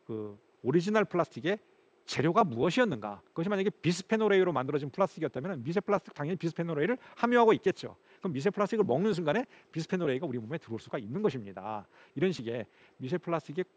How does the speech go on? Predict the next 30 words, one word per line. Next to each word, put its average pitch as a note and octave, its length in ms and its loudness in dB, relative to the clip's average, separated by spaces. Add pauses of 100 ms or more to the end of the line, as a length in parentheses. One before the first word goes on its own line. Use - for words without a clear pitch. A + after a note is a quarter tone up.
(180)
구성 G3+ 220 -2
물질이 E3 440 -4
뭐였는가에 E3+ 640 0
따라서 A2 300 -8
다양한 F#3+ 560 2
독성을 D3+ 440 -6 (160)
유발할 C3+ 280 2
수가 C#3+ 180 -2
있는데, G#2+ 260 -8
그중에는 A#2+ 380 -8
조금 F3+ 260 -4
더 G#3+ 140 -2 (220)
강하게, G2+ 480 -6 (360)
주-, - 140 -16 (320)
비교적 C3+ 340 0
중간 C3 360 0
정도 G2 260 -12
또는 D3+ 260 -8
미약한 D3 420 0
정도의 A2 360 -12
이렇게 - 180 -10
차-, A#3 280 -4 (120)
차등적으로 G3+ 600 -4
다양한 C#3+ 360 -2 (240)
화학적 G3+ 440 0
독성을 D3 440 -4 (300)
유발할 E3+ 260 4
수가 E3 160 -2
있다는 F3+ 300 4
것이에요. G#2+ 260 -4